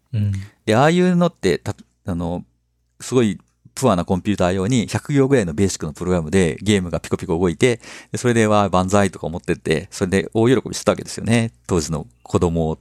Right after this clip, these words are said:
Speaker 2: から、まあ若い人たちに。
Speaker 1: <laughs>
Speaker 2: で、でも、今ゲームって言ったら、ね、なんか本当に予算的にも映画と同じぐらいお金がかかったり
Speaker 1: うん。
Speaker 2: とかして、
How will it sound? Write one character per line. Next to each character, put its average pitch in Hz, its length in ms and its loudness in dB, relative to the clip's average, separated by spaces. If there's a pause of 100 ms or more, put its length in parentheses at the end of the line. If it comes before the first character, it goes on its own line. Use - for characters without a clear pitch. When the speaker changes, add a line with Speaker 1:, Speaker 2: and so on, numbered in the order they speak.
(100)
Speaker 2:
か - 160 0
ら、 71 220 2
ま 82 140 0
あ - 60 -4
若 78 240 0
い 65 40 -6
人 - 120 -12
た 85 100 -2
ち - 420 -2
に。 104 160 -2 (460)
Speaker 1:
<laughs> 117 420 -6
Speaker 2:
で、 120 160 0 (280)
で 151 100 4
も、 107 300 4 (200)
今 156 400 2
ゲ 123 200 2
ー 120 40 4
ム 127 120 2
っ 120 40 -2 (380)
て 120 100 2
言 107 120 0
っ - 40 -6
た - 220 -2
ら、 95 380 0 (880)
ね、 101 340 0
な 120 200 -8
ん - 20 -8
か - 240 -6 (220)
本 104 160 -2
当 98 60 -2
に 85 320 -2 (200)
予 104 80 -2
算 123 200 2
的 120 120 0
に 120 80 2
も 87 60 2
映 90 100 2
画 101 100 4
と 98 140 0
同 95 100 2
じ 92 60 0
ぐ 98 60 2
ら 87 60 2
い 73 120 -6
お - 140 -14
金 85 180 -2
が 80 80 -2
か - 100 0
か - 80 2
っ - 40 -20
た 90 100 -4
り 82 260 -8
Speaker 1:
う 135 60 2
ん。 107 540 2
Speaker 2:
と - 80 -16
か 78 100 -4
し - 100 -8
て、 90 300 0